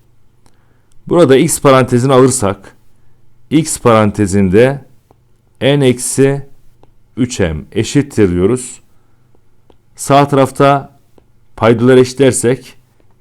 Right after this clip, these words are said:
iki N eksi altı M bölü m oldu. Bu durumda x çarpı n eksi üç M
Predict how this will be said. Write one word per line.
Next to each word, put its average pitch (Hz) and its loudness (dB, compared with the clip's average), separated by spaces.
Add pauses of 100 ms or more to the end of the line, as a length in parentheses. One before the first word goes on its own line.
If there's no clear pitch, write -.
(180)
iki 127 -4
N 127 -2
eksi 127 -2 (580)
altı 127 0
M 120 0
bölü 139 2 (840)
m 139 2
oldu. 78 -6 (880)
Bu 160 0
durumda 151 2 (200)
x - -4
çarpı 127 0 (560)
n 135 2
eksi - -4
üç 107 -6
M 127 0